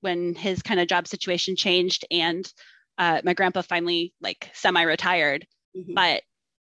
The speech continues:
Speaker 1: otherwise, no. You know, my mom did, like, the Discovery Toys thing for a while, but that, uh, there really wasn't, that wasn't a thing. You know,
Speaker 2: Mm-hmm.
Speaker 1: that wasn't really, a,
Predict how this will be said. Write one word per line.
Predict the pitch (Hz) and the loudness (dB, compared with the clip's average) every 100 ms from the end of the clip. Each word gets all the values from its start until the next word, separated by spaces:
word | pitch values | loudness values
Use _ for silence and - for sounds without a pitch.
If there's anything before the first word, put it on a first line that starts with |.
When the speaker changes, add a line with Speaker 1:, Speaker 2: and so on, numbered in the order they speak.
| - | -2
Speaker 1:
otherwise, | 202 233 220 190 185 208 | 2 2 4 2 2 -2
no. | 190 180 190 190 208 | 0 2 2 -2 -6
You | 226 | -4
know, | 208 | 0
my | 220 | 2
mom | 233 196 214 | 4 2 0
did, | 202 | -4
like, | 190 - | -4 -6
the | 190 | -8
Discovery | 185 - 180 185 185 | -6 -2 -2 0 -2
Toys | 185 175 175 180 | 0 0 0 0
thing | - 175 170 | 0 0 0
for | - 175 | -2 -2
a | 170 | 0
while, | 156 156 160 165 | 0 0 0 -2
but | 170 160 - - - _ | -2 -4 -4 -20 -20 _
that, | 214 - 196 | 0 0 0
uh, | 208 190 _ | 0 -2 _
there | 208 | -2
really | 190 277 302 | 2 2 2
wasn't, | 196 185 202 190 - _ _ _ _ _ _ _ _ _ _ _ - | 2 2 2 -2 -2 _ _ _ _ _ _ _ _ _ _ _ -4
that | 196 | 0
wasn't | 208 214 - - | 0 -4 -8 -10
a | - - _ | -12 -14 _
thing. | 170 170 170 175 - _ _ | -2 0 0 -2 -8 _ _
You | 208 175 | 0 0
know, | |
Speaker 2:
Mm-hmm. | 165 | 2
Speaker 1:
that | 160 | 0
wasn't | 180 190 156 | 0 0 -2
really, | 170 | -2
a, | 165 | -4